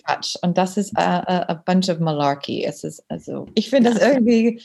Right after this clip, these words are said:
Speaker 1: sympathisch. Neue Vokabel. <laughs> Es hat es gelohnt, aufzustehen heute Morgen um drei, oder?
Speaker 2: Ja, absolut. Und weißt du, ich bin sehr, sehr froh, dass zumindest dieses Mal,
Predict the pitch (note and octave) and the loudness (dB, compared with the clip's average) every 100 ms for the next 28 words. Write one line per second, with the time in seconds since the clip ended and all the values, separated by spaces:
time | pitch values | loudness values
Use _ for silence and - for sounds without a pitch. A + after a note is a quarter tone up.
0 | - - A3+ G#3 F3+ D3 C#3+ - - - | -20 -2 2 2 4 0 0 -6 -10 -8
1 | - G3 F#3 F#3 D3+ C3+ C3 - _ _ | 2 4 4 0 0 -2 -4 -10 _ _
2 | _ _ - - C4+ - A3+ A3+ - _ | _ _ -18 0 2 4 2 2 -8 _
3 | _ _ _ _ _ B3 C#4 D4+ - D#4 | _ _ _ _ _ -2 0 0 0 2
4 | F4 F4 F3+ F3 - F3 E3+ F3+ - F#3 | 4 4 4 -2 -2 -2 -2 -8 -4 0
5 | E3 D3+ D#3+ F3 F3+ F3 E3+ E3 D#3+ E3 | 0 -2 -6 -2 -2 -2 -2 0 -2 -4
6 | - A3 A3 G3 F3+ E3+ E3 E3+ F#3 E3+ | 0 2 4 2 2 2 2 0 -2 -4
7 | F3+ G#3 F4 C4 B3+ - - D4+ D#4 D#4+ | -2 -2 2 4 4 2 0 2 2 2
8 | - A#3+ B3+ D#4 - G4 - B3 B3+ A3+ | 4 2 4 2 2 0 2 0 0 0
9 | G#3 F#3+ B3 A#3 G#3+ F#3+ G3 F#3+ F3+ F3+ | 0 2 4 4 2 2 0 0 0 -2
10 | - - F#3 E3+ - C4+ G4+ C4 - D#3 | -6 0 0 0 0 0 2 0 0 -2
11 | E3 B3 | 0 -2